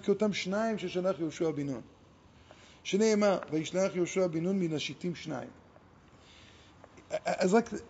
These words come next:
אומרת, בעצם, כאילו, כל המדרש עושה לנו איזה סיבוב כל כך ארוך כדי להגיד לנו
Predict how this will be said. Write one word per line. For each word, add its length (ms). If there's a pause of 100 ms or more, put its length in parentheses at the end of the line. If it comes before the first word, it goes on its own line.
(840)
אומרת, 280
בעצם, 600 (1300)
כאילו, 200
כל 140
המדרש 480
עושה 200
לנו 80
איזה 140
סיבוב 480
כל 200
כך 120
ארוך 260
כדי 240
להגיד 300
לנו 400